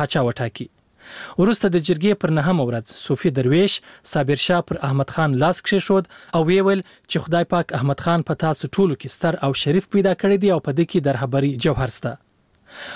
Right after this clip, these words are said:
له دې وینا سره سم هغه له نږدې کروندې څخه د غنمو وږي راواخیستل او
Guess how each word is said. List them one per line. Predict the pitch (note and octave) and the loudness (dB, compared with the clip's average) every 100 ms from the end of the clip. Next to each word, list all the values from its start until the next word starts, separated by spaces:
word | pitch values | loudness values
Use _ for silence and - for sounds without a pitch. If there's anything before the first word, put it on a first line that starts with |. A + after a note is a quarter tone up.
| - | 0
له | F3+ | 2
دې | A3 | 4
وینا | G#3+ G#3+ - | 4 4 2
سره | F3 | 0
سم | - G3 D3 - | 2 0 0 -2
هغه | C#3+ F3 | 0 2
له | D#3+ | 2
نږدې | C#3+ C#3 F3 - | 0 2 0 2
کروندې | C#3+ C#3 F3 - | 2 4 2 0
څخه | - C#3+ | -2 -2
د | C3+ | 0
غنمو | C#3+ D#3+ C#3+ | 2 2 4
وږي | D3+ C#3+ B2+ | 2 2 2
راواخیستل | C3 F#3 - G#3+ | 2 0 0 0
او | G3 | 2